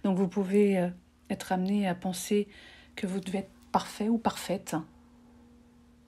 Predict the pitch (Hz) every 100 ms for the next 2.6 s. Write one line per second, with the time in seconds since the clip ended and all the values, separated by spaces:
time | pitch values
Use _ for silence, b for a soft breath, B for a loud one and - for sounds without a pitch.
0 | _ - - 214 208 202 202 196 - 208
1 | 208 208 - _ _ _ - 180 185 190
2 | 180 190 185 180 185